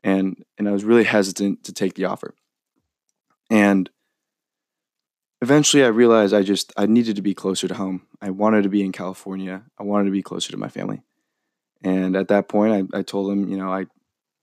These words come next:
I'm not gonna go to College of the Holy Cross. I'm sorry." Um, and by November of my senior fall, I was just kinda stuck. Didn't really know what to do.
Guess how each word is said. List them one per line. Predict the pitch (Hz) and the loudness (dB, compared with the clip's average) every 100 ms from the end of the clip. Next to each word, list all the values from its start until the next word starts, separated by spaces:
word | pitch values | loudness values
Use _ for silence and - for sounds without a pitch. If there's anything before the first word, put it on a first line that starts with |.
| _ | _
I'm | 101 | -6
not | 98 | -4
gonna | 95 98 | -2 0
go | 95 | 0
to | |
College | 90 98 95 | -2 -4 -2
of | |
the | 95 | 0
Holy | 95 90 | 0 2
Cross. | 98 95 - | 0 0 -2
I'm | - | -6
sorry." | 101 101 98 - _ _ _ _ _ _ _ | -6 -4 -6 -10 _ _ _ _ _ _ _
Um, | 101 92 90 - _ _ _ _ _ _ _ _ _ _ _ - | -2 0 0 -6 _ _ _ _ _ _ _ _ _ _ _ -4
and | 98 | 0
by | 101 | 2
November | 98 95 92 107 113 104 92 - _ _ | 4 2 2 2 4 2 0 -6 _ _
of | 101 | -6
my | 98 92 | -4 -2
senior | - - 107 101 | 0 0 0 0
fall, | 90 101 92 - _ - | 0 -2 -2 -4 _ -8
I | 98 | -4
was | 92 | -2
just | 98 - | -4 -4
kinda | 95 | -4
stuck. | - 80 - _ | -4 -8 -12 _
Didn't | - 107 | -6 2
really | 104 98 | 4 4
know | |
what | 92 - | 0 -6
to | |
do. | 95 | -12